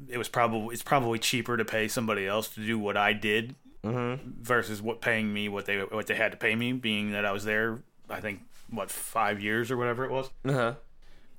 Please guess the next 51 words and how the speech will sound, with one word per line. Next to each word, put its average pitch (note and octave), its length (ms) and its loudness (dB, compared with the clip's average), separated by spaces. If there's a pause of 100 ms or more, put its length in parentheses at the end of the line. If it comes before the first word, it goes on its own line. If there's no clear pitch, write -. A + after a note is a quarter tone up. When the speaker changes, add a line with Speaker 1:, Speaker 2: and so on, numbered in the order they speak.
Speaker 1:
Um, A2 480 4 (340)
and C#3 140 6
in B2 140 2
retail, B2+ 380 6
five A#2+ 280 6
years B2 440 4
in A#2+ 220 2
one A#2 220 2
place B2+ 240 2
is A#2 120 -4
kind C3+ 240 2
of C3 100 -2
a A2 40 -4
lifetime. C3 500 0 (600)
Speaker 2:
<laughs> - 520 -12
I D#3 120 6
remember A3 320 4
you C3+ 220 4
would E3+ 140 6
be E3 160 4
like, B2 300 4
"This, C#3+ 180 4 (160)
this D#3+ 200 4
is, A3 120 2
like, G3 240 2
my A2 120 2
second G2 380 2
home. F#2 320 0
I'm G#2+ 200 0
here C#3+ 400 4
a-, B2 80 6 (100)
as A2+ 400 4
much A2+ 300 2
as G2 140 2
I'm F#2+ 180 2
at F#2 220 0
home, F2 360 -2
if G2 160 0
not F2+ 240 -2
more." F2+ 460 -4 (340)
Speaker 1:
Oh, G#2+ 100 -2
Speaker 2:
Like, G2 140 4
we A2 120 6
Speaker 1:
God. G#2+ 100 4
Speaker 2:
would G2 100 2
talk A2 240 4
about E2+ 280 0
that, E2 340 2
and F#2+ 260 -2
it F#2+ 160 0
was, G2+ 300 0